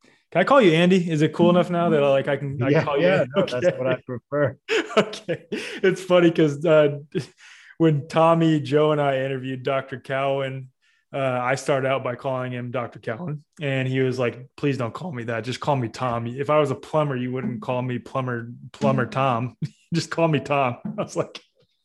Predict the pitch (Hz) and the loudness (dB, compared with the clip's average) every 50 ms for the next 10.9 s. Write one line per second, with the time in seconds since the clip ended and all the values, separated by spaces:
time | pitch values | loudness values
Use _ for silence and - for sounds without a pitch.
0 | _ - - - - 370 233 - 143 139 135 - 123 127 123 120 - 131 123 120 | _ -12 -10 -8 -6 -6 -4 0 0 0 0 2 0 0 0 -2 -4 -4 -4 -4
1 | 113 - - - - - - - - - - - 135 139 131 135 143 143 143 147 | -6 -8 -12 -20 -20 -20 -20 -20 -20 -10 -2 0 2 2 2 0 0 0 0 2
2 | 151 156 151 147 151 165 165 165 - 170 160 - 147 147 147 143 135 135 - 143 | 2 2 0 0 2 2 0 2 2 0 0 2 2 2 2 2 2 0 -4 -8
3 | 135 123 139 139 139 139 135 135 135 131 131 127 - - 120 113 117 123 120 120 | -4 -2 -2 -2 -2 -2 -4 -4 -4 -4 -4 -6 -8 -10 -14 -10 -8 -6 -6 -6
4 | 120 110 104 - _ - 160 139 123 131 123 117 120 117 117 - - 139 131 127 | -8 -10 -12 -16 _ -14 -8 -2 0 2 2 2 0 0 -4 -12 -10 -6 -4 -2
5 | 127 127 123 123 113 - - 123 117 - - 127 123 123 123 120 117 _ - 123 | 0 0 0 -2 -2 -4 -4 -6 -6 -4 -4 -4 -2 -2 -4 -6 -8 _ -10 -8
6 | 123 120 120 120 117 120 113 110 107 123 127 131 127 - - 139 131 123 117 - | -6 -4 -4 -4 -4 -4 -6 -10 -10 -6 -2 -2 -2 0 0 0 0 0 0 -2
7 | - 127 127 127 127 139 - - - - - - 180 185 180 180 151 156 151 156 | -2 -2 0 -2 -2 -6 -10 -14 -20 -10 -2 4 6 8 8 8 6 2 0 0
8 | 180 - - 190 165 151 147 143 - _ _ _ _ _ _ _ _ _ _ _ | 0 0 2 4 4 4 2 0 -4 _ _ _ _ _ _ _ _ _ _ _
9 | - - 135 120 - 123 127 131 - - 127 131 123 135 127 - 135 123 117 117 | -14 -12 -10 -10 -8 -8 -8 -8 -8 -8 -10 -6 -2 -2 -2 -2 -2 -4 -2 -2
10 | 117 120 123 117 - 127 117 - 131 123 123 123 120 131 131 123 123 - | 0 0 0 -2 -2 -4 -4 -2 -2 -2 0 0 2 2 2 0 -2 -6